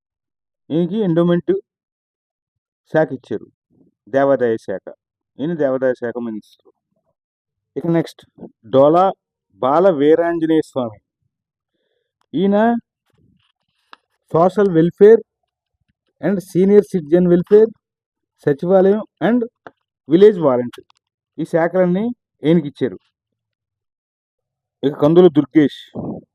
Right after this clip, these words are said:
ఈయన జనసేన పార్టీ నుంచి వచ్చారు. ఈయన శాఖ tourism and సినిమాటోగ్రఫీ, ఈ రెండు శాఖలు ఈయనకి ఇచ్చారు. గొట్టిపాటి రవికుమార్ గారు,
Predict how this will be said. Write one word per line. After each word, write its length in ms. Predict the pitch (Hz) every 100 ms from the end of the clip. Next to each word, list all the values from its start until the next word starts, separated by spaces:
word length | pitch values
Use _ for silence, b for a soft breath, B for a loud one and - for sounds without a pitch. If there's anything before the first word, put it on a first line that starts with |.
| -
ఈయన 120 | 165 139
జనసేన 300 | 147 151 185 175
పార్టీ 200 | 165 165
నుంచి 140 | 165 147
వచ్చారు. 300 | - 139 147 180 _ _ _ _ _ _ _ _ _ _ _ _ -
ఈయన 140 | 156 185 -
శాఖ 220 | 165 165 190 214 - _ _ _ -
tourism 420 | 160 175 170 214 233 _ _ _ _ _ _ _ -
and 140 | 214 240 240 _ _ _ _ _ _ _ _ _ 170
సినిమాటోగ్రఫీ, 880 | 180 190 175 160 143 120 120 - _ _ _ _ _ _ _ _ -
ఈ 60 | 151
రెండు 160 | 165 170
శాఖలు 280 | 175 170 202 254 _ _ _ _ _
ఈయనకి 220 | 170 151 131
ఇచ్చారు. 240 | - 92 _ _ _ _ _ _ _ _ _ _ _ _ _ _ _ _ _ - _ _ _ _ _ _ -
గొట్టిపాటి 380 | - 190 190 156
రవికుమార్ 440 | 151 151 165 143 120
గారు, 160 | 101